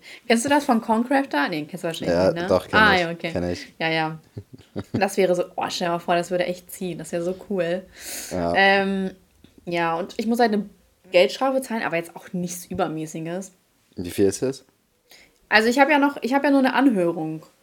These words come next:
Speaker 2: Mhm.
Speaker 1: So, ich hab ja noch keinen Bescheid bekommen. Ich hab heute das jetzt ausgefüllt, weil ich gesehen habe, dass man das ausfüllen muss, dass man seine Daten angeben muss, weil ich mir denk
Speaker 2: Mhm.
Speaker 1: so,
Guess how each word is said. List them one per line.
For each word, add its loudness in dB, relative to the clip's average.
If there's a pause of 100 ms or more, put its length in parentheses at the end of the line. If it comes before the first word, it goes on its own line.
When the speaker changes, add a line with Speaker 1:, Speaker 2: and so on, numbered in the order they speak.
(240)
Speaker 2:
Mhm. 0
Speaker 1:
So, 0
ich -2
hab 2
ja 4
noch 0
keinen 0
Bescheid 0
bekommen. 0
Ich -8
hab -6
heute 2
das 0
jetzt -2
ausgefüllt, 0 (320)
weil 8
ich -4
gesehen 6
habe, 6
dass 2
man 2
das 6
ausfüllen 4
muss, 2
dass 0
man 0
seine 0
Daten 0
angeben 0
muss, -2
weil 0
ich -6
mir -4
denk 0
Speaker 2:
Mhm. -4
Speaker 1:
so, -2